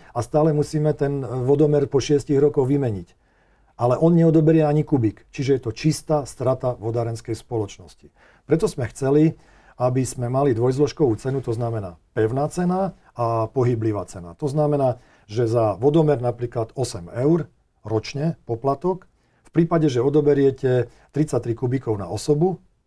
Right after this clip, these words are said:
ročne, čo je hygienické minimum, automaticky sa vám tých osem eur stratí v tej pohyblivej zložke. Čiže neplatíte nič naviac. V prípade, že máte nehnuteľnosť, kde nikto nebude,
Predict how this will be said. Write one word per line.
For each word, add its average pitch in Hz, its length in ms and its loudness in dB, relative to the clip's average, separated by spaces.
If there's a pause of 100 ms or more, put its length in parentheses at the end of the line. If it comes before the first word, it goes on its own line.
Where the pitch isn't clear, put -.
(560)
ročne, 156 560 -2 (240)
čo 123 160 -2
je 113 100 2 (300)
hygienické 120 560 -4
minimum, 151 560 2 (240)
automaticky 151 640 0
sa 131 240 -4
vám 117 160 -4
tých 95 80 -12
osem 113 400 -6
eur 120 160 -4
stratí 123 400 -2
v - 140 -18
tej - 20 -12
pohyblivej 110 560 -2
zložke. 95 400 -12
Čiže 139 240 -2
neplatíte 127 560 -4
nič 135 240 -4
naviac. 92 400 -6 (320)
V - 80 -20
prípade, 175 320 4
že 127 160 2
máte 127 240 0
nehnuteľnosť, 135 720 2
kde 113 400 0 (400)
nikto 131 320 0
nebude, 147 400 2